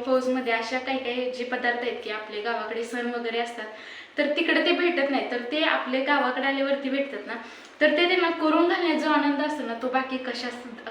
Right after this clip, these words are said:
कशामध्ये सुद्धा नसतो. तर इतकं भारी वाटत आहे की बाबा ना, त्यांना हे आपल्याला, म्हणजे पदार्थ करून खायला दे-, अ, अ, भेटणार आहे, असं ते छान वाटतं मनाला की बाबा नो,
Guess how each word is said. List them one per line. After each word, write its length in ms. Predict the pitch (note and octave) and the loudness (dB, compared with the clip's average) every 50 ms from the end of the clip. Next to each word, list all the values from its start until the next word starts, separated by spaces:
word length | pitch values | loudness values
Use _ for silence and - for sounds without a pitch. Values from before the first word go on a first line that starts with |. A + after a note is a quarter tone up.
| - - | -8 -6
कशामध्ये 520 | A#3 A#3 - C4+ B3+ C4 C4+ B3 A3 C4 | -6 -4 -2 -2 0 0 0 0 2 0
सुद्धा 280 | B3+ B3+ - G#3 A3 A3 | 0 0 -2 -4 -4 -4
नसतो. 360 | A3 A3 A3+ A3+ - - F#3 F#3 F#3 - - - - - - - - - | -4 -4 -6 -6 -6 -6 -8 -10 -10 -12 -12 -14 -14 -14 -14 -12 -4 0
तर 240 | A3+ A#3 A#3 A#3+ A#3+ | 0 2 4 4 4
इतकं 360 | A#3 C4+ C#4 C#4 - D#4 C#4+ | 4 2 0 0 0 0 2
भारी 220 | - E4 D#4 D4 | 2 2 2 4
वाटत 280 | C#4+ D4 C#4+ C#4 C4+ C#4 | 4 4 4 2 2 0
आहे 180 | C4+ B3+ A#3+ | -2 -2 -2
की 140 | A#3 A#3+ A#3 | -4 -4 -6
बाबा 220 | A#3 A#3 A#3 A#3 A#3 | -6 -6 -6 -6 -6
ना, 60 | A#3+ A#3+ | -6 -4
त्यांना 280 | A#3+ B3+ A#3+ A3+ A3 | -4 -4 -4 -4 -6
हे 300 | A3+ A3+ A#3+ B3 B3 B3 | -4 -2 -2 0 2 2
आपल्याला, 460 | A#3+ B3 B3 - G#3+ A3 A3 A3 A3+ | 2 2 2 0 -4 -4 -2 0 0
म्हणजे 600 | A#3 A#3+ A#3 - G3+ G3+ G3 G#3 A3 A3 A3+ A3+ - - - - - - - - - - | 0 0 0 -2 -4 -6 -4 -2 -2 0 0 -2 -2 -6 -10 -12 -12 -14 -14 -16 -6 0
पदार्थ 400 | - B3+ A#3+ C4 C4 C4+ - - | 0 2 4 4 2 2 2 0
करून 560 | D4 D4 D4 C#4+ C#4 C4+ C#4+ C#4+ D4+ D4+ D4+ D4+ - - - - | 0 2 6 6 6 8 8 6 4 4 2 0 -2 -6 -8 -8
खायला 460 | - - B3+ A#3+ A#3+ A#3+ B3 B3+ C4 B3+ | -2 0 2 2 2 4 4 4 4 4
दे-, 200 | B3+ B3 A#3+ A3+ | 2 0 -2 0
अ, 260 | - G#3 G3+ G3+ G#3 G3 | 0 0 -2 0 -2 -2
अ, 340 | G3 A3 G#3+ G#3 G#3 G3+ - | -2 -2 -4 -4 -4 -2 0
भेटणार 400 | C4 C4 - G#3 G3+ G#3 G#3+ A3 | 0 0 0 0 -4 -4 -4 -2
आहे, 300 | G#3+ G#3 G#3 F#3+ F#3 - | -4 -4 -6 -6 -8 -8
असं 220 | - - - A3 A3 A3 A3 - - - - - - | -10 -10 -10 -8 -8 -8 -8 -12 -16 -18 -20 -12 -6
ते 160 | B3 B3+ B3 - | -4 -4 -2 0
छान 120 | C4 D4+ D4+ | 0 0 2
वाटतं 300 | D#4 D4+ C4 D#4 - A3 | 2 2 0 0 -2 -4
मनाला 300 | G#3+ G3+ F#3+ F#3+ F#3 F#3+ | -4 -6 -6 -4 -4 -4
की 160 | F#3+ F#3+ G#3 | -6 -6 -8
बाबा 240 | G#3 G#3+ G#3 G#3 G3+ | -8 -8 -8 -8 -8
नो, 120 | G#3 A3+ | -8 -10